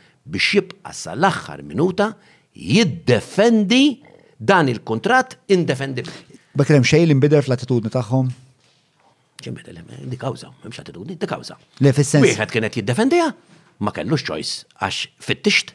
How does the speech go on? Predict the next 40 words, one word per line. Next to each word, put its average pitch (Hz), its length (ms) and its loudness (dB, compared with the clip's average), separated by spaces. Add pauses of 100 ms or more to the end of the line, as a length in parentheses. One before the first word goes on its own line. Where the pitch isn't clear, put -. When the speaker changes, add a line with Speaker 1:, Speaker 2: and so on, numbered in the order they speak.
(120)
Speaker 1:
il-Prim 90 260 -8
Ministru, 233 300 -4 (400)
li 392 100 2
ieħor 90 220 0 (100)
daħal 82 380 -4 (100)
Prim 95 160 -2
Ministru 80 260 -10
minn 240 140 -6
floku - 240 -2
u - 400 -6
baqa' 277 240 2
jiddefendiha. - 540 -2 (160)
Speaker 2:
Imma 135 180 4
ma 139 80 2
kienx 165 240 4
Speaker 1:
Ma 120 60 4
Speaker 2:
hemm, 123 80 -4
per 143 80 4
Speaker 1:
tax 139 80 4
Speaker 2:
eżempju, 123 180 4
Speaker 1:
direzzjoni 120 240 2
differenti? 151 400 0
Speaker 2:
għax, 240 160 0
għax 151 240 -4
inti 147 180 2
ovvjament 139 380 2
hemm, 127 160 -2
hemm, 123 160 -10
hemm, 120 180 -10
hemm 123 140 -6
sfumaturi 131 800 0
f'kull 131 260 2
ġraja, 117 400 4
le, 131 160 4
ġifieri, 120 220 2 (420)
il-, 127 180 -4
per 123 140 -2
eżempju, 123 240 0
barra 131 260 2
mill-qorti, 120 640 -2